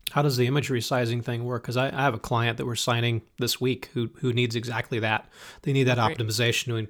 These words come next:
Speaker 1: in-, improve the page load performance and, and the quality as well. So d-, can you speak about that?
Speaker 2: Yeah, well, w-, if you would believe it, it's actually built with a worker. Uh,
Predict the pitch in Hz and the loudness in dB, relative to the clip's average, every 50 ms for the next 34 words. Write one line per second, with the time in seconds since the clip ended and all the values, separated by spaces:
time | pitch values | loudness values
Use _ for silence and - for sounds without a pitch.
0 | - - 160 131 113 120 - - 151 123 117 - 147 123 104 104 - 143 139 135 | -10 -10 -8 -6 -6 -6 -6 -6 -6 -6 -4 -2 -2 -2 -2 -2 -2 0 0 0
1 | 120 - 120 113 110 - - - - 120 113 110 107 110 - - - - - - | 0 -2 -4 -6 -6 -10 -12 -8 -6 -4 -4 -2 -4 -4 -4 -4 -6 -8 -14 -20
2 | - - - - - 165 170 175 190 180 165 139 120 - - 143 127 120 107 107 | -20 -20 -8 -2 2 2 4 6 6 6 6 6 4 4 6 6 6 6 6 2
3 | 107 104 101 - 120 113 107 113 - - - 123 117 - - - - - - 139 | 0 -2 -2 -2 -4 -4 -4 -6 -6 -4 -2 -2 -4 -4 -10 -16 -16 -8 -4 -2
4 | 127 123 123 - - 135 139 139 135 127 120 - 135 196 - _ _ _ _ _ | 0 0 0 0 0 0 0 0 -2 -2 -2 -2 -4 -4 -4 _ _ _ _ _
5 | _ _ _ _ _ _ _ _ _ _ - - - - - 117 117 117 127 135 | _ _ _ _ _ _ _ _ _ _ -12 -10 -10 -8 -6 -6 -6 -6 -6 -10
6 | - - - - 143 131 - 143 135 131 113 117 113 135 190 214 170 120 110 - | -12 -14 -12 -10 -10 -6 -4 -4 -2 -2 -2 -2 -2 -2 -2 -2 -2 -4 -4 -4
7 | - 78 82 - - - 117 107 - - 107 95 92 101 - _ - 101 98 - | -6 -6 -6 -6 -8 -10 -10 -10 -10 -8 -8 -8 -8 -8 -10 _ -14 -14 -12 -12
8 | - 98 98 120 143 - - - - _ _ _ _ _ _ _ _ _ _ _ | -10 -8 -6 -6 -8 -8 -12 -20 -20 _ _ _ _ _ _ _ _ _ _ _
9 | _ _ - 110 101 98 | _ _ -12 -10 -10 -10